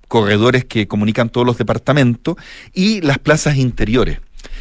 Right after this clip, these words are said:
Eh, hay un libro muy bonito liderado por Pablo Fuente, que, que tú también los has entrevistado, de, de la Universidad de, del Bío Bío, que, que es un gran teórico, y que si uno ve la planta de ese conjunto, es casi como un microchip,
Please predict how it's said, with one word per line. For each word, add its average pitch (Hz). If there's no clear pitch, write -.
Eh, 104
hay 117
un 120
libro 135
muy 120
bonito 123
liderado 104
por 95
Pablo 110
Fuente, 131
que, -
que 92
tú -
también 98
los 104
has 113
entrevistado, 117
de, 92
de 92
la 90
Universidad 92
de, 95
del 98
Bío 101
Bío, 123
que, 95
que 101
es 98
un 98
gran 110
teórico, 123
y 113
que 117
si -
uno 143
ve 147
la 135
planta 156
de 170
ese -
conjunto, 156
es 127
casi 151
como 143
un 127
microchip, -